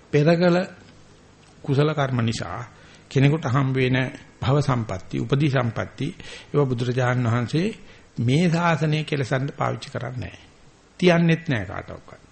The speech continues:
යම් කිසි කෙනෙක්දී මේ බුදුහාමතුමා මෙහෙම සත්පුරුෂ සූත්‍රයක් දේශනා කළා තියෙද්දිත් කරනවා නම් ඒ කෙනා දිහා පහත් කරලා බලනවා. ධර්මයේ දන්න කෙනා, විනය දන්න කෙනා, ශාසන ගෞරවය තිය-, දන්න කෙනා.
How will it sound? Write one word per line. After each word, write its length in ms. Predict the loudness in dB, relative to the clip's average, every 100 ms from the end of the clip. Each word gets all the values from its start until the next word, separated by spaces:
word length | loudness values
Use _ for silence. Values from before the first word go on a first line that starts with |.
| -20 -20 -20 -4
යම් 200 | 2 2
කිසි 280 | 2 0 -2
කෙනෙක්දී 720 | 0 -2 0 -2 -2 0 -2
මේ 160 | 0 -2
බුදුහාමතුමා 520 | -2 0 0 0 0
මෙහෙම 240 | 2 2 2
සත්පුරුෂ 400 | -2 -2 0 0
සූත්‍රයක් 420 | 0 -2 -2 -2
දේශනා 380 | 0 0 0 -4
කළා 180 | -2 -4
තියෙද්දිත් 520 | -2 2 2 4 0 2
කරනවා 440 | 2 4 4 4
නම් 220 | 2 0 -4 -8 -20 -20 -20 -20 -20 -2
ඒ 140 | 0 2
කෙනා 440 | 2 2 4 2
දිහා 540 | 2 2 2 2 -2 -4 -14 -10
පහත් 320 | -4 -2 -2 -4
කරලා 300 | -8 -6 -6
බලනවා. 340 | -10 -12 -20 -18 -18 -18 -12
ධර්මයේ 440 | -6 -2 0 -2
දන්න 320 | -2 -2 -2 0
කෙනා, 300 | 0 0 -2 -8 -20 -20 -4
විනය 240 | 0 2 0
දන්න 320 | -2 -2 -2
කෙනා, 360 | 0 2 2 0 -6 -16 -20 -20 _ _ -20 -20 -20 -20 -20 -20 -20
ශාසන 460 | -8 -4 -2 0 -2
ගෞරවය 340 | 0 0 0 -2
තිය-, 240 | -4 -4 0
දන්න 320 | 0 2 2
කෙනා. 300 | 0 -8